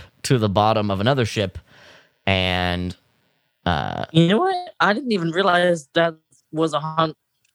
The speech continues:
Speaker 2: You know, I, I knew it was a Han Solo rumor. I mean, not rumor, but a Han Solo thing. But I didn't actually put it together while I was watching it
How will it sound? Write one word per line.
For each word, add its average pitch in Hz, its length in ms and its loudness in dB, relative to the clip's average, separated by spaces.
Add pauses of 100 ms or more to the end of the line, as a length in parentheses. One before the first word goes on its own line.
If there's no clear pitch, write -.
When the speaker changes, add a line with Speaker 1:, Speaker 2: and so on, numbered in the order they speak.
(120)
Speaker 2:
You 196 80 2
know, 202 80 4 (100)
I, 185 160 0 (160)
I 185 80 2
knew 208 180 0
it 226 40 2
was 180 120 0
a 165 60 -2
Han 165 220 0
Solo 160 280 0
rumor. 135 400 -6 (360)
I 156 60 0
mean, 170 120 2
not 156 160 0
rumor, 127 220 -6
but 123 180 -6 (360)
a 139 100 4
Han 160 200 4
Solo 151 260 -4
thing. 156 260 0
But 139 140 0
I 160 40 2
didn't 175 200 -4
actually 151 260 -2
put 156 160 0
it 135 80 -14
together 135 320 -2
while 139 220 2
I 135 80 0
was 131 260 -4
watching 160 460 -4
it 180 380 -2